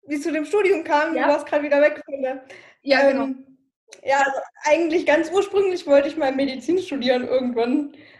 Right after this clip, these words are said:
Speaker 1: So relativ lange ist das schon her, aber der Wunsch war auch immer relativ stark.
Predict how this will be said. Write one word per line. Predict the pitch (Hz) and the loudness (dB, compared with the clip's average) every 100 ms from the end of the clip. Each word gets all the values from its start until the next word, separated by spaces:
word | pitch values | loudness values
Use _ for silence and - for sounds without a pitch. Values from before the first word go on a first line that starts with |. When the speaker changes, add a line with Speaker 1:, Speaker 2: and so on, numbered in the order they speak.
| _ _ _ _ | _ _ _ _
Speaker 1:
So | - 269 254 | -2 0 2
relativ | 247 254 247 254 254 247 - - _ 392 - - _ _ | 4 4 2 -6 -10 -12 -18 -20 _ -20 -20 -20 _ _
lange | - 269 285 262 | 2 4 4 4
ist | 233 233 | 2 -2
das | 254 | -8
schon | - 247 | -8 -6
her, | 254 277 262 | -2 0 0
aber | 233 233 | 0 -2
der | 226 226 226 | -2 -2 -2
Wunsch | 233 269 262 233 | -2 -4 -4 0
war | 240 226 | 2 2
auch | 247 247 - - _ | 0 -4 -20 -20 _
immer | - 269 262 | -10 0 2
relativ | 247 247 247 247 214 | 4 2 2 -6 -14
stark. | - 233 277 285 | 0 2 2 0